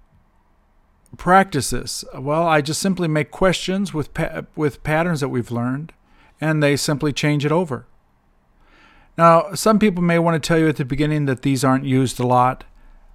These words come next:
Um, in fact, they are. They're very common. They're very natural sounding. So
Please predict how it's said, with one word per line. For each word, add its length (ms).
Um, 460
in 160
fact, 340
they 160
are. 560
They're 140
very 340
common. 600
They're 220
very 500
natural 720
sounding. 580
So 440